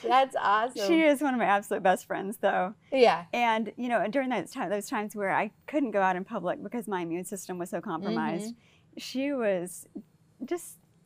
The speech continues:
Speaker 2: I don't know, just our friendship was just so meaningful.
Speaker 1: Really?
Speaker 2: Um,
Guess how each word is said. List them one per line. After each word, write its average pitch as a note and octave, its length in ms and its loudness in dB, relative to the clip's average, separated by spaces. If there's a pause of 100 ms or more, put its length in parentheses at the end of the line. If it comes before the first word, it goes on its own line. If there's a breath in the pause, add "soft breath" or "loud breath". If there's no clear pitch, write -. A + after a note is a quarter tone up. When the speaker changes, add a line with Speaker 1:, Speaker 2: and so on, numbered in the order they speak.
Speaker 2:
I D4+ 100 0
don't D#4 120 2
know, G3+ 220 0
just F#3+ 160 -8
our A3+ 120 -4
friendship G#3 500 -4
was A3+ 240 -6
just - 220 -6
so G#3+ 140 -2
meaningful. E3+ 580 -2 (220 soft breath)
Speaker 1:
Really? F3+ 460 -4
Speaker 2:
Um, F3 440 -2